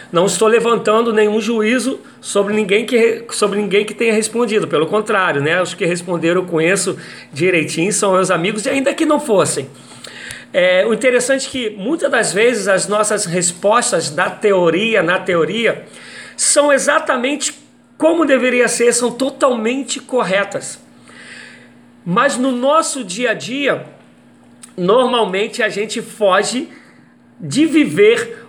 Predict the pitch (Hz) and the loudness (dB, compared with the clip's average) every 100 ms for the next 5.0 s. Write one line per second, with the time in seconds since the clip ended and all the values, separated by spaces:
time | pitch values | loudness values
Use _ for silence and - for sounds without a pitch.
0 | - 143 156 254 240 - - 262 294 247 | -14 -8 -4 -2 -2 -2 -2 0 0 -2
1 | 175 208 214 208 - - 165 233 247 - | 0 0 0 -4 -18 -14 -8 -4 -4 -4
2 | - - - - 254 240 - 175 185 - | -2 -4 -2 -2 -2 -4 -2 0 0 -4
3 | - - - - 240 247 277 311 302 - | -16 -20 -14 -4 -4 -4 -6 -4 -4 -4
4 | 254 240 285 311 226 226 226 202 247 | -4 0 2 2 0 0 0 -4 -6